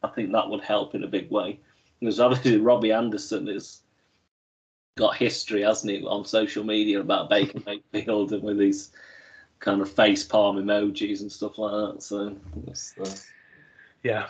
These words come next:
Speaker 2: I, I agree. I do think it's better. I like Terrence Marshall. I wanted the, the Chiefs to draft him. They didn't. And then he had, ended up having a terrible, terrible rookie season, to be honest. Could ha-, hardly see the field. He didn't even see the roster on game days. Um, and that,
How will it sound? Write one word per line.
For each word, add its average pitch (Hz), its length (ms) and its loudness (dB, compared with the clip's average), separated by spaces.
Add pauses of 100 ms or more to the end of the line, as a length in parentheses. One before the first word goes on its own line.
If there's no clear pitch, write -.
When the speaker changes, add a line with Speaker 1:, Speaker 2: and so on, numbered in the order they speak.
Speaker 2:
I, - 40 2
I 151 240 2
agree. 120 240 6
I 113 80 8
do 135 120 0
think - 140 -4
it's 101 80 -6
better. 107 140 6
I 117 80 6
like 120 180 4
Terrence 110 280 -8
Marshall. 107 360 -4
I 113 40 -2
wanted 107 160 -6
the, 113 300 -4
the 131 100 -6
Chiefs - 280 -4
to 107 60 -10
draft 101 360 0
him. 104 140 -4
They 104 120 0
didn't. 98 240 -2
And 101 140 -6
then 101 100 -2
he 104 100 -2
had, 98 180 0 (280)
ended 110 200 -4
up 104 60 4
having 95 100 -2
a 90 60 -4
terrible, 90 600 0 (200)
terrible 85 340 -6
rookie 90 260 -12
season, 85 380 -10
to - 120 -20
be 85 60 -14
honest. 78 400 -18
Could - 120 -12
ha-, 101 280 -2
hardly 101 240 -2
see - 120 -12
the 85 100 -14
field. 92 240 -4
He 107 60 -8
didn't 120 160 -4
even 101 160 -6
see 110 120 -6
the 87 100 -4
roster 92 520 -2
on 92 140 -8
game 101 220 0
days. 80 320 -10 (420)
Um, 90 340 -6
and 113 120 -4
that, 120 160 -2